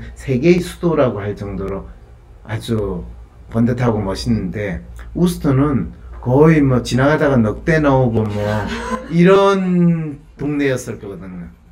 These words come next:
심리학에서 마음에 대해서 연구를 한다, 마음이 뭐냐, 어떠냐라고 하는 것을 구체적인 사람들의 삶에서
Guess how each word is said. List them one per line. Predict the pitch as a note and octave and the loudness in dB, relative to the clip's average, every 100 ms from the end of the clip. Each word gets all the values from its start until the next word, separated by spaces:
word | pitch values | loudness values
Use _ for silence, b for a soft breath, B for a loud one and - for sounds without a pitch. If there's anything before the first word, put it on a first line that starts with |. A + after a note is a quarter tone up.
| - B B B | -20 B B B
심리학에서 | - A#3 C4 A3+ E3+ B2+ B2 A2+ - A2+ | -4 -2 0 0 0 -2 -2 -4 -4 -6
마음에 | G2+ F3 A2+ F3+ A3 F#3 D3+ | -4 -4 -2 2 2 2 0
대해서 | A#2 G2+ F2+ - G2+ | -2 -4 -6 -6 -4
연구를 | F2 F2+ G2+ A2 G#2+ | -4 -6 -4 -4 -4
한다, | F#2 F2+ F2+ | -6 -8 -6
마음이 | F2 F2 G#2+ D#3+ C#3+ | -4 -4 -6 -4 -4
뭐냐, | F2 F2 G2 G2+ F2+ | -4 -6 -8 -10 -10
어떠냐라고 | F2 - G#2+ G#2+ G#2 G2 F#2 F2+ | -10 -8 -6 -6 -6 -8 -8 -10
하는 | F2 F#2 F#2 | -10 -10 -10
것을 | F2 - - B2+ E3 B B B B - | -10 -10 -6 -6 -6 B B B B -16
구체적인 | - - G#3 G#3+ F#3+ D#3 | -8 0 0 0 -4 -4
사람들의 | B2 C3 D3 D3+ C#3+ C3 | -6 -6 -4 -2 -2 -4
삶에서 | - A#2+ G#2+ B2 D3+ D#3+ E3+ D3+ B2+ G#2 F2 | -6 -6 -2 -2 -4 -4 -2 0 0 -2 -8